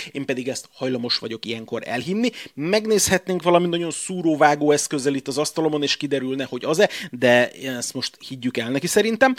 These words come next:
mert hogy a Diamond Testermet egyébként elraktam valahova, és fogalmam sincs, hogy hol van. A hátoldalán van egy, ö, csodaszarvas minta, ez azoknak, akik megveszik a komplett szettet, majd ismerős lesz nyilván, ugyanis ez a szettel együtt érkezik hozzá egy ilyen kis plakett,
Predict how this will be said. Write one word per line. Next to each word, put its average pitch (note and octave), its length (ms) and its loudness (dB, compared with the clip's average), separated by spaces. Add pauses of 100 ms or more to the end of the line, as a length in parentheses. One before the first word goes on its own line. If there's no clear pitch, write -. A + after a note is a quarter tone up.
(160)
mert D#3+ 180 4
hogy D#3+ 140 2
a D#3+ 40 2
Diamond C#3+ 300 4
Testermet B2+ 380 -4
egyébként A#2+ 360 -8
elraktam A#2 340 -8
valahova, A#2+ 240 -4
és A2 140 -8 (140)
fogalmam A#2+ 300 -2
sincs, A2+ 160 -6
hogy - 120 -10
hol C#3+ 160 0
van. A#3+ 160 2 (420)
A - 180 -2
hátoldalán E3 760 4 (220)
van D#3+ 500 4 (140)
egy, C3 440 4
ö, C3 400 8
csodaszarvas C3 760 4
minta, C#3 320 2
ez D3+ 220 -2
azoknak, F#3+ 460 4
akik E3 200 -2
megveszik E3 480 0
a - 180 -6
komplett F#3 400 2
szettet, E3+ 520 2 (220)
majd B2+ 340 -2
ismerős C3+ 520 0
lesz B2+ 180 -4
nyilván, D#3+ 240 -2
ugyanis D3+ 300 0
ez D#3 360 4
a D3 160 4
szettel - 460 4
együtt C#3 380 0
érkezik C3 440 2
hozzá B2+ 320 2
egy C3+ 180 -2
ilyen B2+ 180 2
kis - 200 -4
plakett, G#3 440 4